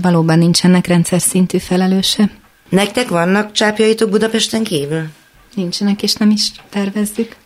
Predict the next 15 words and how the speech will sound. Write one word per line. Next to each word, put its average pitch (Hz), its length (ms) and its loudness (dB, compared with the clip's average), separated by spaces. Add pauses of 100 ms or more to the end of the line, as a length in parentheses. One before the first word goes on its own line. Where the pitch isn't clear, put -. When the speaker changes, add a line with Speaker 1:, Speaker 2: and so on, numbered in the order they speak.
Speaker 2:
Nem 165 240 -4
tervezitek, 165 560 -2
de 185 100 0
pedig 202 280 0
nyilván 185 260 2
a 165 40 0
modellt 185 500 0
azért 185 240 2
el 170 100 2
lehetne 147 300 -4
kezdeni 156 440 -2
mondjuk 151 300 -2
a 156 40 -4
nagyvárosokban. 160 840 -2
Speaker 1:
Igen, 202 480 2